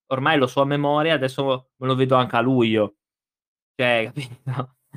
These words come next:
Non l'hanno mai trasmesso in Italia, mai, non, non l'ho mai visto, mai visto, cioè, veramente. Ogni Natale da trenta anni Una poltrona per due è un appuntamento fisso, una specie di...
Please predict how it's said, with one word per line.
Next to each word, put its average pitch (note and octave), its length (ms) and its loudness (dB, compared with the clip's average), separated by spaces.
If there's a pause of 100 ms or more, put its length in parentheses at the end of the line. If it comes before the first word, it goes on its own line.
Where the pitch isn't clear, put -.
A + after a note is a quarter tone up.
(220)
Non C#3+ 140 2
l'hanno F3+ 180 2
mai G3 220 2
trasmesso F3 420 0
in F3 80 -2
Italia, C3 460 0
mai, D3+ 360 0
non, C3+ 240 -8
non D3+ 140 -4
l'ho D3+ 80 -2
mai D#3 200 0
visto, D3+ 580 -2
mai B2+ 360 -4
visto, B2 380 -6
cioè, A2 300 -4
veramente. G#2 580 -12
Ogni G#3 300 2
Natale A3 680 2
da D#3 160 0
trenta D3+ 420 -2
anni F#3+ 380 -2
Una C3+ 240 -2
poltrona D#3+ 300 -2
per D3+ 160 -2
due F3 200 2
è E3+ 40 2
un D3 120 0
appuntamento C3 540 -2
fisso, - 360 -14
una G#2+ 100 -4
specie C3 340 -6
di... A#2 180 -6